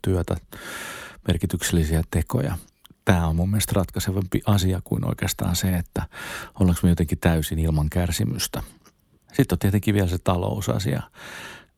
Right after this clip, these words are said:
Ja kyllähän tästä on paljon näyttöä siitä, että kysymys ei ole edes pelkästään siitä, että saitko ihan jonkun peruselantosi, vaan että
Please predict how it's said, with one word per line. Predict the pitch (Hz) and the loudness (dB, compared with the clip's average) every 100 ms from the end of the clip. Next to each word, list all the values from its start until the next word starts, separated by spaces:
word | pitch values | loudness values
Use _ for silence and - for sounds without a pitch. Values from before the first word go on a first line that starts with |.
| _ 104 | _ 2
Ja | 104 - | 2 2
kyllähän | 98 101 | 0 0
tästä | 107 113 | 0 0
on | 110 _ _ | 0 _ _
paljon | 117 98 82 95 | 4 4 2 0
näyttöä | 92 95 - - | -2 -2 -4 -2
siitä, | - 127 123 - - | 0 0 -2 -4 -4
että | 101 - 90 | -4 -4 -2
kysymys | - 90 92 - | 0 2 2 4
ei | 117 110 | 6 6
ole | 90 | 4
edes | 87 82 | 2 -2
pelkästään | 98 101 - - 82 | -4 -4 -4 -2 2
siitä, | 85 82 82 | 2 2 0
että | - | 0
saitko | 85 - 95 | -2 0 2
ihan | 85 90 | 4 4
jonkun | 87 87 80 | 4 2 2
peruselantosi, | 101 98 87 - 90 85 78 101 - 107 | 2 2 -2 0 2 2 0 -2 -4 -2
vaan | 60 - | -2 -2
että | 101 - | -6 -8